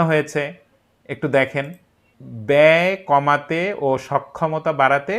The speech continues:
সিনো বাংলার বড় বিনিয়োগ পরিকল্পনা। এই নিউজটার কারণেই আজকে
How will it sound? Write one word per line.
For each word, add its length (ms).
সিনো 320
বাংলার 320
বড় 160
বিনিয়োগ 260
পরিকল্পনা। 500
এই 180
নিউজটার 560
কারণেই 400
আজকে 320